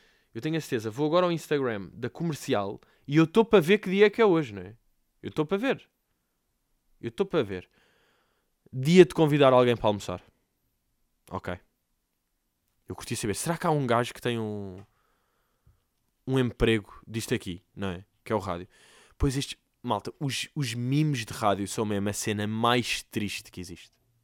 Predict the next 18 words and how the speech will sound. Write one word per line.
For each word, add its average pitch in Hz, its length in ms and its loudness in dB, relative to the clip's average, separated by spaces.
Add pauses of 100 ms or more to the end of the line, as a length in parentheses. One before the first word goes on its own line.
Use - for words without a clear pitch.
(640)
É 92 80 -10
fedido. - 340 -12 (720)
E 185 60 0
todas 180 560 4
as 143 140 0
rádios 110 440 -2
têm 131 220 -2
memes 117 420 -4
de 101 60 -10
merda, 92 320 -8
mas 131 220 -6
eu 156 40 0
não 147 140 -2
percebo - 320 -10
porquê. - 480 -14 (1040)
Aquelas 160 380 2
cenas 165 260 0
tipo, 160 220 -6